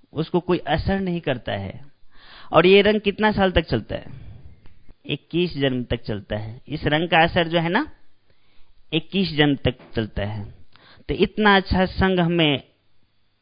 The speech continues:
संग का रंग लग जाता है। बाबा का गीत भी हमें गिफ्ट में मिलता है, वरदानी हस्त भी हमें जब से हमारा जन्म मिलता है तो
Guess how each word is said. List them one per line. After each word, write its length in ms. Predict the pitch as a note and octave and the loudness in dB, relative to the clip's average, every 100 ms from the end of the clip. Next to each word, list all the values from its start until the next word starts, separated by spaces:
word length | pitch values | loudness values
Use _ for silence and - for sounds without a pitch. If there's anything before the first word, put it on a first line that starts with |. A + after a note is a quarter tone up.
| _ _ - | _ _ -8
संग 360 | - E3+ E3+ | 0 2 4
का 160 | E3+ D3+ | 6 6
रंग 240 | C#3+ D#3+ | 6 2
लग 160 | D3 C3 | 0 2
जाता 320 | B2 G#2 G#2+ | 2 2 -2
है। 280 | G2+ F2+ D2+ - - - - - - - _ E3 | -2 -4 -8 -16 -18 -20 -18 -20 -20 -20 _ -12
बाबा 440 | C3+ C#3 D3 D#3+ | 2 4 6 4
का 180 | E3 E3+ | 4 2
गीत 340 | D#3+ F#3+ - - - - - - - - - _ _ - | 6 4 2 -8 -16 -6 -6 -6 -20 -20 -20 _ _ -12
भी 120 | C#3+ E3 | -2 2
हमें 280 | D#3+ E3+ | 4 2
गिफ्ट 220 | C#3+ D3+ E3+ | 4 4 4
में 160 | E3 | 2
मिलता 320 | D#3+ D#3+ - | 2 2 4
है, 320 | D#3 D#3+ D#3+ E3+ _ - - B2+ | 4 4 -2 -8 _ -18 -12 2
वरदानी 540 | D3 D3 D#3 E3 E3+ | 2 6 6 6 2
हस्त 300 | D#3 F3 - | 0 -2 -2
भी 140 | E3+ | 0
हमें 380 | F3 E3+ F#3 A3 | 0 0 -2 0
जब 160 | F3 E3 | -2 -2
से 140 | F#3 | -4
हमारा 300 | E3 E3+ E3 | -2 0 0
जन्म 240 | D3+ E3 E3+ | 0 -2 -2
मिलता 260 | E3+ D3+ | -4 -4
है 120 | D#3+ | -4
तो 300 | E3 A3+ E4+ | -2 -4 -4